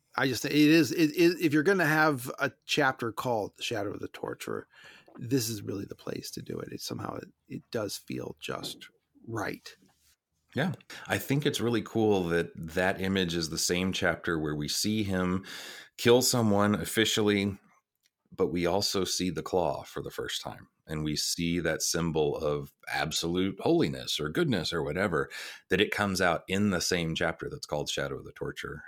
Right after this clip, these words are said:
Speaker 2: And I don't think that was accidental.
Speaker 1: The claw and the sword, and I'm not sure what exactly he's going at in the text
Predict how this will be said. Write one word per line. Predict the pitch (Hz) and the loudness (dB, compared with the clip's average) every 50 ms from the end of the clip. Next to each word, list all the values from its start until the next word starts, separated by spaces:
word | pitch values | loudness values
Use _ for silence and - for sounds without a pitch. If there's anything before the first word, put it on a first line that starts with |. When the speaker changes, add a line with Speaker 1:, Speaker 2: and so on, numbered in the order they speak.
| - - | -18 -14
Speaker 2:
And | - 73 69 67 69 67 67 69 71 71 - | -10 -10 -8 -8 -8 -10 -10 -10 -10 -10 -10
I | - 69 67 69 69 69 - _ _ - | -10 -8 -8 -8 -10 -14 -16 _ _ -4
don't | - 240 269 - | -2 -2 -2 -4
think | - 226 220 - | -4 -6 -6 -6
that | - - - | -6 -6 -6
was | - 104 69 | -6 -6 -6
accidental. | - - - - - - - - - - - _ _ _ | -8 -10 -14 -16 -16 -16 -18 -18 -18 -20 -20 _ _ _
Speaker 1:
The | 160 156 | -2 -2
claw | - - - 180 190 196 208 220 226 220 220 - - _ _ _ _ _ _ | -2 -2 2 4 6 6 6 6 4 2 0 -4 -8 _ _ _ _ _ _
and | 147 151 151 | -2 0 0
the | 147 131 | 2 0
sword, | - - 139 131 117 113 120 127 | 0 0 0 0 0 0 0 0
and | 143 | 0
I'm | 147 165 | 2 2
not | 185 196 - | 0 0 -2
sure | - - 185 170 156 - - - - - - - - - - _ | -2 0 2 2 2 2 -2 -10 -20 -20 -20 -20 -20 -20 -18 _
what | - 127 135 165 160 170 | -2 4 6 6 6 6
exactly | 151 127 151 151 143 - - 143 127 120 | 4 4 2 2 0 0 0 0 0 0
he's | 110 - 131 131 117 107 | -2 -4 -4 -4 -4 -4
going | - - 127 120 120 120 120 113 110 110 - 127 127 - - _ _ - | -2 -2 0 2 2 2 0 0 -2 -4 -6 -6 -8 -10 -12 _ _ -8
at | - 113 107 101 - - - - - _ _ _ _ _ _ | -6 -4 -4 -4 -4 -6 -8 -14 -20 _ _ _ _ _ _
in | - 123 113 | -6 -6 -6
the | 110 107 | -6 -8
text | - - - 120 110 104 - - - - - - - - | -10 -6 -4 -2 -2 -2 -4 -6 -8 -8 -8 -10 -14 -18